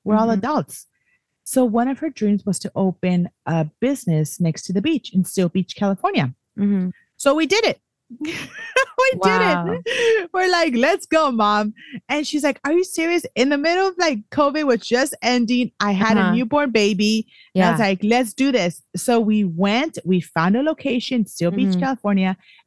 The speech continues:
Speaker 1: and we opened Le Perfume Bar, and which was a, a perfume shop.
Speaker 2: Wow.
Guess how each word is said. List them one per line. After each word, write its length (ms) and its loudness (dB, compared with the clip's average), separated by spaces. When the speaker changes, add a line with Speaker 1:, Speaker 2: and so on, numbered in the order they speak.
Speaker 1:
and 200 2
we 200 2
opened 340 -2
Le 100 0
Perfume 420 -4
Bar, 280 -2
and 120 4
which 160 0
was 160 2
a, 180 2
a 40 2
perfume 480 2
shop. 340 2
Speaker 2:
Wow. 540 -2